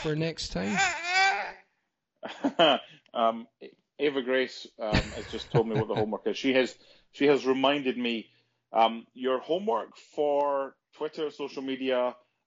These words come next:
Speaker 2: and everything that Laurie's about to tell you is your favourite worst Hearts team or moment supporting your favourite worst Hearts team. Might have been a strip you liked and a team that was honking.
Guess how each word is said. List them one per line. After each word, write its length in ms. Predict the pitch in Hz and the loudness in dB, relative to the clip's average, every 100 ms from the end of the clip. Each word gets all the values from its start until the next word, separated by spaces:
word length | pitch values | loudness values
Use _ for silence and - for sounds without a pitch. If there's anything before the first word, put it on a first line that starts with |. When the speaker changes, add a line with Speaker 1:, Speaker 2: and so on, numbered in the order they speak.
| - | -10
Speaker 2:
and 120 | 110 | -6
everything 340 | 123 123 123 | -4 -6 -6
that 140 | 117 120 | -6 0
Laurie's 260 | 120 113 | 2 2
about 260 | 107 110 107 | 0 -4 -6
to 80 | - | -10
tell 300 | - 131 127 | -2 0 0
you 220 | 120 117 - _ _ _ | -2 -4 -8 _ _ _
is 160 | 127 123 | -2 0
your 120 | 139 | -2
favourite 600 | - 180 214 196 214 214 | 0 4 4 6 4 6
worst 360 | 151 156 - - | 6 6 4 -8
Hearts 500 | 156 151 131 - - | -2 0 -2 -8 -8
team 320 | 147 107 101 - | -6 -4 -4 2
or 160 | 123 | 2
moment 560 | 123 139 147 135 131 - - | 2 2 4 2 -4 -14 -10
supporting 760 | - 147 - 165 156 127 107 - _ _ | -4 -4 2 2 4 0 -2 -8 _ _
your 140 | 120 117 | -2 0
favourite 460 | - 131 120 120 | 4 4 4 0
worst 360 | 117 117 113 - | 0 0 0 -6
Hearts 440 | - 117 107 - - | -4 -2 -2 -8 -10
team. 220 | 110 95 _ - - | -10 -10 _ -20 0
Might 160 | 127 117 | 2 2
have 80 | |
been 160 | 117 107 | 0 -4
a 60 | 101 | -6
strip 380 | - 185 202 | 0 2 4
you 80 | 190 175 | 4 4
liked 400 | 175 175 - 127 | 4 0 -8 -12
and 80 | |
a 60 | 113 | -12
team 260 | - 135 123 | -10 -10 -10
that 120 | 104 | -12
was 120 | 113 | -6
honking. 580 | - 160 156 156 151 | 0 0 0 -2 -2